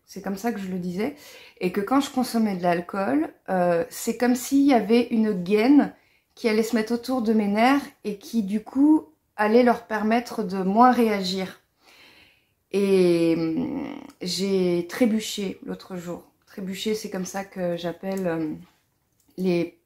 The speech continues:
prises d'alcool que j'ai depuis mon abstinence totale, qui fait un an et demi. Euh,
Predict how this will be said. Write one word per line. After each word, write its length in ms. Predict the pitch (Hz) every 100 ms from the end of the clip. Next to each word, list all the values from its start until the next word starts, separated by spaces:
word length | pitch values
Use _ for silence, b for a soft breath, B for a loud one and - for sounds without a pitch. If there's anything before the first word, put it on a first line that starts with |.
| -
prises 260 | - 190
d'alcool 400 | 190 185 190 190
que 120 | 185
j'ai 200 | 170 185
depuis 380 | 170 170 - -
mon 260 | 185 170 170
abstinence 560 | 170 - - 175 165
totale, 480 | - 175 170 185 185 _ _
qui 140 | 165
fait 160 | - 170
un 100 | 175
an 80 | 170
et 100 | 165
demi. 240 | 185 226 B B B B B B B B B -
Euh, 640 | 180 170 165 160 - -